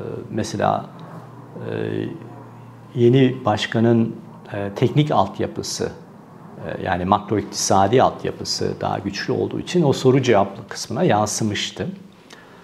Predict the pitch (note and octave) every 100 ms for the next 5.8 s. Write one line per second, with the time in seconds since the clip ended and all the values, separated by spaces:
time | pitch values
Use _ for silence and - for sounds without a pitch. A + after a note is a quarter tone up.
0 | - - - - F#2+ - - E2+ D3+ B2+
1 | G#2+ A2 B2+ A#2 - - - - - G2
2 | A#2+ G#2+ G2+ - A2+ A2+ G2 G#2+ G#2 G2+
3 | G#2+ G2 G2 G2+ - - - - G2 F#2
4 | F2+ - G2 F#2+ D2 C#2 - D#2 A#2 A2
5 | - G#2 G#2+ A#2+ F2 D2+ G#2